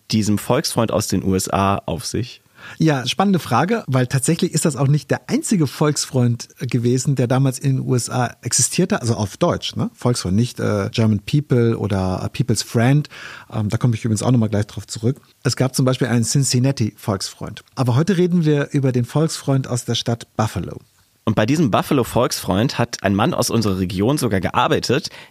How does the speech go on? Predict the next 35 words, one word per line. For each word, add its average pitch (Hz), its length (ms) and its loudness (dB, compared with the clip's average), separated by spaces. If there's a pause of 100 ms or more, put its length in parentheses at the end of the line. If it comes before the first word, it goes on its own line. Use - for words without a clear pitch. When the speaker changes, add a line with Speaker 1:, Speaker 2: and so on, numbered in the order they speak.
Speaker 1:
Der 98 100 2
war 104 140 2
da 110 140 2
Editor 120 640 0
und 110 120 2
sogar 104 220 0
Präsident. 98 760 -2
Sein 95 160 -2
Name 139 320 2
Matthias 120 520 0
Rohr 104 440 0
aus - 220 -2
Zemmer, 120 500 0
einem 143 180 0
Ort - 340 -2
nahe 80 240 -2
Trier. - 440 -2 (520)
Ähm, 113 300 0 (420)
was - 220 -2
kannst 185 200 0
du 147 40 2
uns 123 240 0
zu 123 100 0
Matthias 104 460 0
Rohr 95 380 0
erzählen? 87 580 -4 (380)
Speaker 2:
Ja, 151 180 2
Matthias 151 500 0
Rohr 147 300 0
war 143 500 0
einer 131 680 2
von 127 180 0
vielen 156 480 0 (200)
Auswanderern. 90 800 -2 (120)
Ähm, 104 380 -4